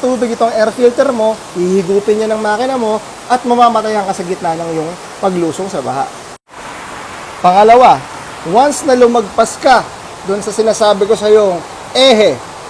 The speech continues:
or yung tinatawag nating tornilyo na nag-hold sa gulong sa harapan, makikita mo na nandito ang isa sa mga vital part ng isang motorsiklo. Yung tinatawag natin na E C U, Electronic Control Unit,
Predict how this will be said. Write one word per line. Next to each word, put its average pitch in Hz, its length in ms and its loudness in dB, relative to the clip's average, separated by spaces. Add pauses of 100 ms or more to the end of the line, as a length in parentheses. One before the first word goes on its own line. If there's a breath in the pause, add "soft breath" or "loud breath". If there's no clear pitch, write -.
or 185 80 2
yung 190 180 2
tinatawag 190 460 4
nating 185 320 -2
tornilyo 202 480 2
na 175 80 0
nag-hold 175 400 2
sa 196 240 2 (420)
gulong 190 300 2
sa 156 160 -2
harapan, 180 400 0 (480)
makikita 185 560 2
mo 208 160 0
na 190 80 0
nandito 220 640 2 (480)
ang 185 140 -4
isa 233 100 2
sa 226 160 -2
mga 196 240 0
vital 214 480 4
part 214 300 2 (180)
ng 180 160 -2
isang 185 160 -4
motorsiklo. 165 720 -4 (320)
Yung 190 160 -2
tinatawag 202 400 4
natin 190 320 0
na - 160 -2
E 233 160 0
C 240 320 2
U, 302 80 0 (320)
Electronic 220 560 2
Control 226 320 2
Unit, 247 400 2